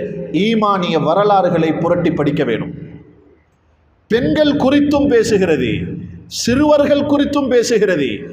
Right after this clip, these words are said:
ஒரு பெண்ணுக்கு முன்மாதிரியான வரலாறுக்கு பதினைந்து பெண்களை குர்ஆனிலே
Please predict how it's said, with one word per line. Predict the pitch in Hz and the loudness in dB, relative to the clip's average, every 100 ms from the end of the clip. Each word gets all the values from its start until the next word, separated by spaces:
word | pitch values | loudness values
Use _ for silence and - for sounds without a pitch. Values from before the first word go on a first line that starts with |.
| - - | -20 -6
ஒரு | 165 202 | 0 0
பெண்ணுக்கு | 202 214 269 311 302 - - 226 | 0 0 0 0 0 -2 0 0
முன்மாதிரியான | 233 277 285 269 269 254 240 240 233 | 0 0 2 2 2 2 2 2 2
வரலாறுக்கு | 202 190 254 277 277 247 - 220 - - | 0 2 4 4 4 2 0 0 0 -2
பதினைந்து | 185 202 269 269 262 233 - | -2 0 0 0 0 -2 0
பெண்களை | 214 226 226 | 0 0 0
குர்ஆனிலே | 214 208 196 185 180 | 0 0 0 0 0